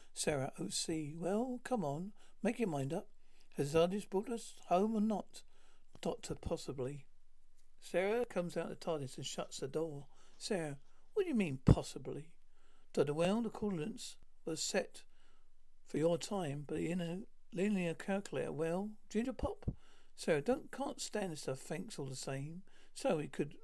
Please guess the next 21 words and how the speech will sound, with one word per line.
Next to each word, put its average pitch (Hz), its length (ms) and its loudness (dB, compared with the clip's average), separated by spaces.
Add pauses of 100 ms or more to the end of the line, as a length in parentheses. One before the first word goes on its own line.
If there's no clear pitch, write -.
(280)
be 170 180 2
any 196 220 4
time, 196 440 0
anywhere." 180 600 0 (680)
Doctor, 170 480 2
"I 170 80 0
really 196 260 2
must 165 280 -2
get - 200 0
the 160 80 -2
tardis 156 380 -2
seen 143 260 -4
to. 135 220 -4 (360)
She 147 160 -2
way 160 540 2
overdrew 143 400 -2
her 139 100 -2
five 147 380 -4
hundred 151 260 -6
year 151 140 -4
service." 151 560 -4